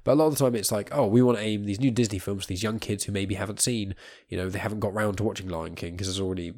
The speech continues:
you know, fifty original Disney movies, or two hundred if you include, like, all the side ones, you know, like Oz the Great and Powerful, and, you know, other films that are made by Disney that are,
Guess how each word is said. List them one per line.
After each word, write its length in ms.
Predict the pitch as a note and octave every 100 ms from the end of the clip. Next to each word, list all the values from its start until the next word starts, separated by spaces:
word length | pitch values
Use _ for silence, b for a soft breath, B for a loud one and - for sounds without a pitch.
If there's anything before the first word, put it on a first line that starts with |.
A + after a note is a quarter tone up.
| _
you 120 | G2+
know, 120 | E2+ - - _ _
fifty 640 | - - G2+ - F#2+ F#2 -
original 360 | G2 F#2 G2
Disney 300 | F#2 F#2 F#2
movies, 460 | F#2 F#2 F2+ F2+ F2+
or 200 | F2+ E2+ B B B
two 160 | - G2
hundred 320 | G2 F#2+ F#2+
if 120 | F#2
you 60 | F#2
include, 320 | F2+ F#2+ F#2+
like, 140 | F2+
all 180 | F#2 F#2+
the 180 | F#2 F2+ B B B B B B B _ -
side 400 | - A2 G2+ F#2+
ones, 380 | F#2+ F#2 F2+
you 80 | F#2
know, 40 | F2
like 240 | F2+ -
Oz 380 | F2 F2+ G2+ -
the 80 | F#2
Great 200 | F#2 E2+
and 80 |
Powerful, 600 | F2 F2 E2 - E2+ E2+ E2+
and, 240 | E2+ F2 -
you 140 | G2+
know, 220 | F2 F2 - -
other 180 | G2 G2
films 300 | G2 F#2+ F#2
that 60 |
are 40 | F#2
made 180 | F#2 F2
by 120 | F2
Disney 480 | F#2+ F#2 F#2+ F2+ F2+
that 200 | F#2+ F2
are, 280 | F2 E2+